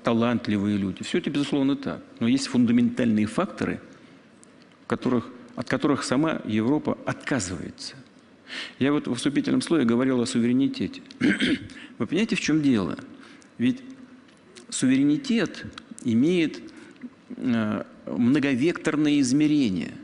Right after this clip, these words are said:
Вот мы почему все время говорим, и я все время говорю, что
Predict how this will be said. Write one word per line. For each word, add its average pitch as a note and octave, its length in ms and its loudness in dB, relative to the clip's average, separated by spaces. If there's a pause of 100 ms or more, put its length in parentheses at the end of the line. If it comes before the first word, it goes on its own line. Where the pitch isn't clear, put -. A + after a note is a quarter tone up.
(1500)
Вот C3+ 220 -2
мы D3 180 2
почему G3 380 0
все F3 180 0
время D3+ 220 2
говорим, C#3+ 500 2 (140)
и B2 60 0
я C#3+ 120 4
все B2 180 -2
время G#2+ 200 0
говорю, G#2 360 0
что A2+ 280 -6